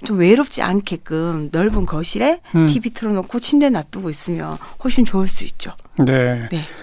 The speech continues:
Speaker 2: 그러니까 가족 구성원들끼리 그거는 논의를 해야 되겠네요.
Speaker 1: 논의해야 되죠.
Speaker 2: 두 명, 세 명이면
Speaker 1: 네.
Speaker 2: 뭘 우리는 제일 중간에 놓을까?
Speaker 1: 네, 맞습니다.
Speaker 2: 이렇게. 그래서 기존관념을 깨라, 첫 번째.
Speaker 1: 네, 맞습니다.
Speaker 2: 이제 그런 식으로 이제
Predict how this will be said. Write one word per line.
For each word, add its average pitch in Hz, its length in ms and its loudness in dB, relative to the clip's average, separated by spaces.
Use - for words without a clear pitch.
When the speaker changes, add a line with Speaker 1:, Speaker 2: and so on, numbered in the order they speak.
Speaker 2:
그러니까 190 340 4
가족 160 360 0
구성원들끼리 175 640 4
그거는 175 280 4
논의를 190 380 8
해야 170 160 4
되겠네요. 208 540 6
Speaker 1:
논의해야 143 180 6
되죠. 240 140 4
Speaker 2:
두 185 120 2
명, 175 220 6
세 165 160 2
명이면 156 500 4
Speaker 1:
네. 214 260 4
Speaker 2:
뭘 202 360 6
우리는 175 500 4
제일 165 200 4
중간에 175 460 4
놓을까? 139 500 0
Speaker 1:
네, 240 240 6
맞습니다. 175 380 -2
Speaker 2:
이렇게. 170 300 2
그래서 180 300 2
기존관념을 175 600 6
깨라, 196 300 4
첫 185 160 0
번째. 151 300 0
Speaker 1:
네, 220 160 6
맞습니다. 160 440 -6
Speaker 2:
이제 247 100 6
그런 285 260 6
식으로 262 240 4
이제 233 280 4